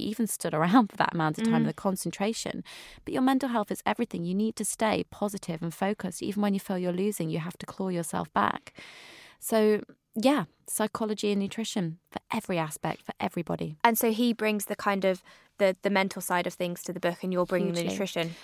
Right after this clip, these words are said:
Speaker 1: Well, he also lost a lot of weight, actually, in the beginning as well, because he was following fad diets. So he
Speaker 2: Oh,
Speaker 1: was
Speaker 2: wow.
Speaker 1: doing a, um, when I met Ronnie, he was doing a high-fat, low-carb, high-protein approach.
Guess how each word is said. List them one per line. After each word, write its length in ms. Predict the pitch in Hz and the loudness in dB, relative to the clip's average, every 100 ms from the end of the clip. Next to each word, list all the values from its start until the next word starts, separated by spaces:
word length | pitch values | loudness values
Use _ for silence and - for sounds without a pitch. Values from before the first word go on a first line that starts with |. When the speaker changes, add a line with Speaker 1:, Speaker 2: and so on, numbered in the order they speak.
| - | -4
Speaker 1:
Well, 120 | 269 | 0
he 120 | 285 | 2
also 280 | 339 - 330 | 2 4 4
lost 340 | 262 220 - | 4 2 0
a 40 | 208 | 2
lot 160 | 190 | 2
of 100 | 170 196 | 2 2
weight, 280 | 247 262 | 2 0
actually, 340 | - - - 185 | -2 -4 -4 -4
in 60 | |
the 60 | 170 | 0
beginning 400 | 175 180 175 170 | 0 0 0 0
as 100 | 165 | 4
well, 200 | 214 202 | 6 6
because 300 | - - 202 | 2 -2 -4
he 160 | - 247 | 0 0
was 140 | - - | 0 0
following 360 | 202 180 170 | 2 4 2
fad 320 | 165 - 180 - | -2 -2 -2 2
diets. 420 | 185 214 196 - | 4 6 2 0
So 80 | - | -4
he 60 | 180 | 2
Speaker 2:
Oh, 140 | 226 | 4
Speaker 1:
was 100 | 233 | 6
Speaker 2:
wow. 120 | 214 220 | 8 8
Speaker 1:
doing 320 | 202 190 180 | 6 4 2
a, 220 | 180 170 | 2 4
um, 380 | 165 160 156 143 - | 4 4 2 -2 -4
when 120 | 196 | 0
I 60 | 208 | 2
met 160 | 196 - | 2 0
Ronnie, 280 | 175 170 160 | 0 0 0
he 100 | 160 | 0
was 120 | 156 | -2
doing 220 | - 160 151 | -2 0 2
a 100 | 151 - - - | 0 -6 -18 -14
high-fat, 1000 | - 220 233 226 - 196 - - - - _ | 0 2 2 0 2 4 4 0 -10 -16 _
low-carb, 920 | 185 185 185 190 - - 170 - 175 175 - _ _ _ | 0 2 4 2 -2 0 2 2 0 -6 -18 _ _ _
high-protein 880 | - 175 175 - 190 185 - 220 214 | -2 0 0 -2 -2 -2 0 0 0
approach. 680 | - 233 330 381 - - | 0 2 2 0 -8 -12